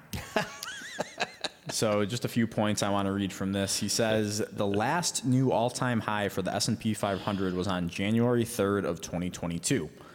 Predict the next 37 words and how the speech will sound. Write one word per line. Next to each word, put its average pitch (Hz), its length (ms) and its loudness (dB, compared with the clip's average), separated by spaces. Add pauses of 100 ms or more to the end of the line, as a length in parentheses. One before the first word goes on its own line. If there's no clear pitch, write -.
(240)
That 113 160 0
means 127 220 4
it's - 220 0
been 107 440 0 (100)
almost 104 400 0
four 110 240 0
hundred 143 240 4
and 123 100 4
fifty 123 300 0
days 101 340 4
since 98 240 -2
we've 101 160 -2
experienced 98 680 -2
new 98 180 2
highs 92 380 0
in 85 80 -4
the 82 80 -2
stock 90 340 -2
market. 69 420 -4
That 92 200 0
feels 139 440 4
like 98 200 2
a 95 60 2
long 92 280 2
time, 92 520 0 (360)
but 85 120 -6
based 120 260 2
on 113 160 2
the 98 40 0
history 110 400 2
of 92 80 2
markets, 110 580 0 (120)
it's - 180 -2
really 104 300 2
not 87 260 0
that 87 220 -2
long. 98 340 0